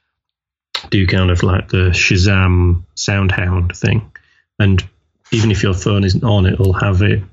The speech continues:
it'll show up on the screen what's playing,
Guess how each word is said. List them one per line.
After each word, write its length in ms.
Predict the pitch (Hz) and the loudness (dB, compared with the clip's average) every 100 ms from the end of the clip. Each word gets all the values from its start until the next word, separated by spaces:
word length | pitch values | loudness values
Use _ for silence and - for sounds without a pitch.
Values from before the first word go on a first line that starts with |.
| _ _ _ _ _ - | _ _ _ _ _ -4
it'll 220 | 117 107 | 0 0
show 340 | 92 - 101 101 | 0 0 2 2
up 120 | - | 2
on 140 | 104 | 2
the 60 | 98 | 2
screen 380 | 101 - 123 123 | 0 0 2 2
what's 180 | - - | 0 -2
playing, 420 | - 120 170 | -2 0 0